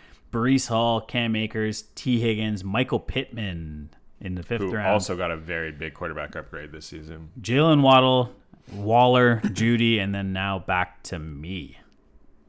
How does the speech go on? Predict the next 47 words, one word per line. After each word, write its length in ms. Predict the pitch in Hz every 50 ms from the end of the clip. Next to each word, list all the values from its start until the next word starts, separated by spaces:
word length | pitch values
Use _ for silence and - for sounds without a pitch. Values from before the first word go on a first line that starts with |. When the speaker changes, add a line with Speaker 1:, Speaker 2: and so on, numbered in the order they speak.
| _ _ - - - - -
Speaker 2:
I'm 200 | 101 101 101 104
really 240 | 107 113 117 117 110
hoping 240 | 117 110 107 113 98
someone 240 | - 107 98 92 87
falls 320 | - 90 82 78 - -
to 80 | - -
me 100 | 76 76 73
here. 260 | 73 76 76 76 - _ _ _ _ _ _ - - - - _ _ -
I'm 200 | 87 92 92 104
really 200 | 110 110 107 107
hoping 500 | 107 101 95 - 95 92 92 90 87 98
one 200 | 85 92 90 90
person 500 | - 90 85 - - - 85 82 82 82 80
doesn't 300 | - 92 87 82 80 85 78
go 160 | 85 80 78
in 80 | 78 82
the 40 |
next 240 | 80 78 76 - -
two 140 | - - 78
rounds. 300 | 73 73 73 73 73 -
And 100 | 87 90
I 60 | 87
think 260 | - - 113 110 107
you 80 | - 107
know 460 | 101 92 92 90 87 92 104 110 117
that 180 | 104 98 95 90
I 60 | 92
like 240 | 92 90 92 90 -
this 120 | 101 98 -
person, 360 | - 95 98 - - 117 120
and 100 | - 87 90
I'm 240 | 85 82 85 87 85
really 280 | - 95 101 95 95 92
regretting 400 | 90 82 92 92 87 92 90 82
saying 260 | - - 85 85 85
it 80 | 82 82
out 160 | 80 71 82
loud 240 | 82 78 82 85 90
now 220 | 95 98 101 107
because 260 | 104 95 78 73 -
I 60 | 78
think 220 | 73 - - 82 -
you're 100 | 80 80
gonna 160 | 80 73 73
take 180 | - 76 73 -
this 160 | - - -
person. 420 | _ - - - - - - -